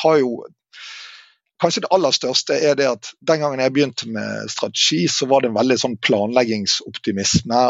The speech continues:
og man følte at det var rimelig å forvente at, eh, organisasjoner og bedrifter kunne se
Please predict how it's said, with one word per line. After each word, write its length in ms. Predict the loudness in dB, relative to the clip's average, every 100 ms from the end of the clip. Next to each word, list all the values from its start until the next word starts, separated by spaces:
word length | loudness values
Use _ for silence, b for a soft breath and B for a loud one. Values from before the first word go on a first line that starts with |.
| 2
og 260 | 2 2 2
man 160 | 0 0
følte 400 | 0 0 2 0
at 100 | 2
det 80 | 2
var 540 | 2 2 2 0 0 4
rimelig 320 | 2 4 2
å 80 | 2
forvente 460 | 2 0 0 -6
at, 260 | -6 -10 -8 -4
eh, 360 | -4 -2 -2 -2
organisasjoner 1080 | 0 0 0 2 0 2 0 0 0 0 2
og 80 | 2
bedrifter 640 | 2 2 0 -6 -10 -10
kunne 240 | -12 -4 0
se 220 | 2